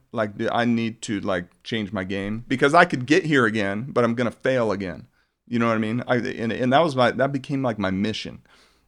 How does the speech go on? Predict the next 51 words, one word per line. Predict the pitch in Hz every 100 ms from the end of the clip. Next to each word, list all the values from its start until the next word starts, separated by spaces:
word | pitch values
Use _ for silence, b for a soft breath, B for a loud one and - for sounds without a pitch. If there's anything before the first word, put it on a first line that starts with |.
| -
Um, | 113 104
so | 98 123
that's | 127 147 -
where, | 131
like, | 120 110
the | - 104 110
whole | 120 117 107
mission | 95 117 117 120
to, | 104
like, | 101 101
gain | 113 110
more | 107 101
speed. | 98 - 147 131 107 104 b b b b
And | 135 135
I |
think | - 277 - 151
that's | 147 135
something | 170 156
I've | 139
done | 135 143 135
kinda | 139 127
in | 117 104
my | 120 123
career | - 135 131
is |
try | 120 151
to | 123
productize | - - 151 143 131 147 127
solutions | 120 120 117 135 131 120 107 107
that | 107
have | 101
been, | 117 110
like, | 98 92 104 -
kinda | - 151
needed | 101 104 110 113 107
for | 107
myself. | 92 - 113 101 -
You | 123
know | 110
what | 110
I |
mean? | 107 110
Like, | 104
a | 104
little | 113
bit | 110
of | 98
skin | - 113
in | 104
the |
game. | 101 107 113